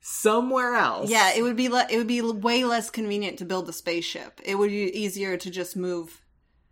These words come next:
Speaker 2: the Earth.
Speaker 1: They turned the planet into a spaceship, so that way they have a planet when they get there that they know works. Meanwhile, step one,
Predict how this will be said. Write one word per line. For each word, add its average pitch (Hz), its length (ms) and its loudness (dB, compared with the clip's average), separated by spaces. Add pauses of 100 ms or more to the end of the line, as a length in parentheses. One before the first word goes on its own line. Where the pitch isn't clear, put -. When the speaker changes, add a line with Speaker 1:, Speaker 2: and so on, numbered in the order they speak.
(140)
Speaker 2:
the 190 160 -8
Earth. 160 360 -6
Speaker 1:
They 180 180 4
turned 202 400 -2
the 208 60 -2
planet 214 340 -2
into 285 240 0
a 247 40 -2
spaceship, 120 520 -4
so - 80 -10
that 156 160 -2
way 180 100 2
they 165 160 2
have 180 300 0
a 180 40 2
planet 190 440 -2
when 147 140 -2
they 165 120 -2
get 202 260 0
there 120 200 -2
that 135 200 -4
they 156 140 2
know 160 220 2
works. - 540 0 (300)
Meanwhile, 147 840 2 (140)
step - 420 0
one, 233 400 0